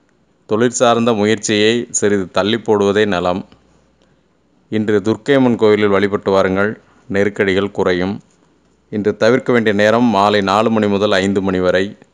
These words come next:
தவிர்க்க வேண்டிய நிறம் பச்சை. விருச்சிகம்,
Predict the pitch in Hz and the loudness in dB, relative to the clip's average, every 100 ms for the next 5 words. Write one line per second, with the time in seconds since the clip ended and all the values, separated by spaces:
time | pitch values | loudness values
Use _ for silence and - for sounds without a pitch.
0 | _ - 101 113 113 107 98 90 92 98 | _ -4 -2 -2 0 0 0 -2 0 -2
1 | 110 147 - 95 - - 85 - _ _ | -4 -8 -8 -6 -4 -4 -4 -6 _ _
2 | _ _ _ _ _ _ _ _ _ _ | _ _ _ _ _ _ _ _ _ _
3 | _ - 110 147 147 143 123 135 | _ -6 -2 -2 0 0 0 -2